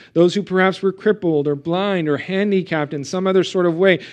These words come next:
that prevented them from being able to work. Paul was speaking to people who would not work,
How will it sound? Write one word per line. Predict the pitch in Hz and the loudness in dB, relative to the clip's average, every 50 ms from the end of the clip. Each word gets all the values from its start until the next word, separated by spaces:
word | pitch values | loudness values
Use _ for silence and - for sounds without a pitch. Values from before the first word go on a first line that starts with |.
| - - | -6 -4
that | 180 185 | -4 -2
prevented | - 180 185 180 147 147 185 220 247 214 240 214 175 | 0 2 0 2 2 2 2 2 2 2 0 0 2
them | 160 175 165 170 - | 2 2 2 0 0
from | - 170 165 | -4 -4 -4
being | 151 170 170 170 165 170 170 - | -2 -2 -2 -2 -2 -4 -6 -4
able | 190 208 226 233 220 214 202 185 165 | 0 2 2 4 6 6 6 6 6
to | - - 170 | 2 0 0
work. | 156 156 147 135 120 - - - - - | 2 2 2 0 -2 -6 -12 -20 -20 -10
Paul | - - 180 208 | -4 0 2 2
was | 226 247 226 | 4 2 2
speaking | - - 196 190 - 185 170 | 0 -2 -4 -4 -2 -4 -6
to | 156 | -6
people | 156 - 196 180 175 175 156 147 - - _ _ _ _ | -4 -4 -4 -4 -2 -2 -4 -4 -6 -10 _ _ _ _
who | _ - 151 147 | _ -6 -6 -6
would | 135 135 139 160 214 247 277 220 202 | -4 -2 2 6 8 8 6 6 2
not | 175 165 156 147 139 - - - _ _ _ _ - | -2 -2 0 0 -2 -4 -8 -12 _ _ _ _ -10
work, | - 135 151 170 156 131 117 - - | -4 0 2 2 2 2 -2 -6 -14